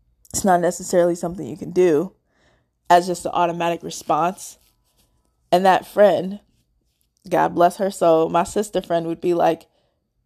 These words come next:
"I'm not taking that as an answer. So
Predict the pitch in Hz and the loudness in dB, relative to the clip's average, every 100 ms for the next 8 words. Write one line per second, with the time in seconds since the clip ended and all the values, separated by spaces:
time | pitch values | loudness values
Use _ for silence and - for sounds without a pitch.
0 | _ _ _ _ _ 214 226 240 226 196 | _ _ _ _ _ 0 2 2 0 -2
1 | 185 165 - 156 156 - 165 180 - - | -2 -6 -2 -2 -2 -6 -6 -8 -6 -6
2 | 247 - - _ _ _ _ _ _ _ | -6 -12 -20 _ _ _ _ _ _ _
3 | _ _ _ _ _ _ _ _ - 190 | _ _ _ _ _ _ _ _ 0 4
4 | 175 175 - | 4 2 -2